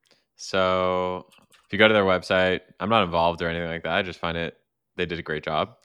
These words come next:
Uh, it says, "Work community for marketplace founders and leaders." So first of all,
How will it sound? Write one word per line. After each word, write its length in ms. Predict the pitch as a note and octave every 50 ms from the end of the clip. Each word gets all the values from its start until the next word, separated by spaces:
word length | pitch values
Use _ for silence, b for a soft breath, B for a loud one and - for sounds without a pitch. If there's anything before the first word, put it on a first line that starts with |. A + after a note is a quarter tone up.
| b b b b b b b b b -
Uh, 200 | F2 F2 E2+ E2
it 60 | F2 -
says, 140 | F#2+ F2 -
"Work 240 | G#2+ A#2+ C3 C3+ C3+
community 460 | - A2 G#2+ G#2+ G#2+ G#2+ A2 A2+ A2+
for 160 | A2 - G2
marketplace 720 | F2 F2 F2 F2+ F2+ - - G#2 - - - G2+ G#2 G#2 -
founders 500 | - F2+ F2 F2+ F#2+ G2+ G#2+ G#2 G2 -
and 140 | E2+ D#2 D#2
leaders." 580 | D#2 D2+ - - G1+ - - - - - - _ _ _ _ _ _ _ _ _ _
So 220 | - - G2 F#2 F#2+
first 220 | - D#3+ D#3+ -
of 60 | B2
all, 440 | G#2+ G2 F#2+ F#2 - - _ _ _